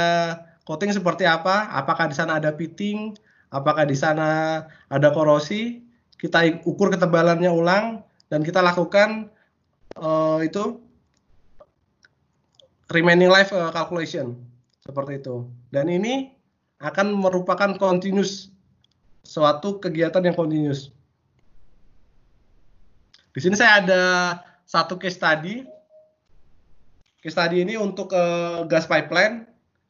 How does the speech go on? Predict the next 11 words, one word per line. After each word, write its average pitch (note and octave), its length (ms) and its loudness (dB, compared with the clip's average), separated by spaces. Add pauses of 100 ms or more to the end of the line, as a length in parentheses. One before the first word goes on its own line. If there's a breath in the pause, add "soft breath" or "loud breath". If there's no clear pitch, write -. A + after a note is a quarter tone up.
(260)
Dia E3+ 160 2
coatingnya F3 640 0
F D#3 80 -4
B D3 160 -2
E. F3 140 -2 (1200)
Sistem F3 240 -2
proteksinya F#3+ 880 0
I F3 80 4
C F3+ 160 -6
C F3 160 -4
P, A#3+ 400 -10